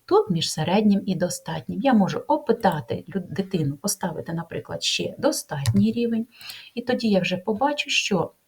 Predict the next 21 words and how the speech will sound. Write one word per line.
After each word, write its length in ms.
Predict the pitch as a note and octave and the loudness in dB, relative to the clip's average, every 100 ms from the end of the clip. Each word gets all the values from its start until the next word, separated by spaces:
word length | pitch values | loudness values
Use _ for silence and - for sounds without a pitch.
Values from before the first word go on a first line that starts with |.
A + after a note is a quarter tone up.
| _ _ _ - - | _ _ _ -20 -8
таких 380 | F#3+ A3 F#3+ F#3 | 0 4 4 4
рівнів 380 | F3+ D#3 D#3 | 2 2 0
буде 380 | D3+ E3 D3 D3+ - - - - - | -2 -4 -2 -4 -6 -20 -20 -4 0
більше, 640 | G3 D4+ D#4 - C#4 - | 4 4 4 4 2 2
тому 220 | B3+ A3 | 2 2
я 120 | E3 | 2
теж 240 | - F4 - | 0 -2 -2
поставлю, 520 | C#4+ C#4 C#4 C4+ A#3 | -4 -2 0 2 0
що 160 | - - | -2 -4
цей 280 | - F#3 | 0 2
рівень 280 | A#3+ C4 C4 | 2 0 -2
сформований 680 | C4 A#3+ A#3 A#3 A3+ A3+ A#3+ | -4 -2 0 2 2 0 0
на 300 | D#3+ E3 G3+ | -2 0 0
достатньому 680 | F#3+ - - F#3 F#3 F3+ F3+ | -2 -6 -4 -4 -2 -2 -2
рівні. 340 | E3 D#3 D#3 - - - - | -2 -2 -4 -10 -20 -20 -2
Ось 220 | F#3+ - | 0 2
самі 300 | A3 G#3 G#3 | 4 4 4
ці 520 | - - A3 E3+ - | 0 -4 0 0 -2
рівні 580 | - F#3+ A#3 C#4+ F#3 D3+ | 0 2 4 4 0 0
ми 300 | E3+ F#3 F#3+ - | 0 2 2 0
переносимо 800 | E3 E3+ D#3 G#3+ - F#3+ D#3+ | -4 -2 -2 -2 -4 -2 -2